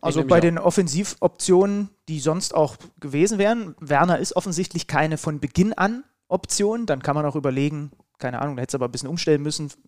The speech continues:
Speaker 1: Goretzka von Beginn an, aber das hätte, hätte alles auch wieder irgendwelche Dinge mit sich gebracht, so.
Speaker 2: Ja.
Speaker 1: Und deswegen
Speaker 2: Wobei Goretzka tatsächlich, also, also Werner deutlich weniger, gerade natürlich gegen so einen
Speaker 1: Ja.
Speaker 2: Gegner, der, ähm, zu,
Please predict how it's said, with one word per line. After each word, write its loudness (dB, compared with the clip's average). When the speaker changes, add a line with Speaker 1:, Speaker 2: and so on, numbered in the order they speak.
Speaker 1:
Goretzka -2
von -4
Beginn 2
an, 0
aber 0
das 0
hätte, 6
hätte 8
alles 6
auch 4
wieder 8
irgendwelche 4
Dinge 4
mit -2
sich -6
gebracht, -8
so. -8
Speaker 2:
Ja. 2
Speaker 1:
Und 0
deswegen 4
Speaker 2:
Wobei 8
Goretzka 6
tatsächlich, 2
also, 0
also -6
Werner 2
deutlich 2
weniger, 4
gerade 2
natürlich -6
gegen -4
so 0
einen 0
Speaker 1:
Ja. -4
Speaker 2:
Gegner, 0
der, -2
ähm, -6
zu, -6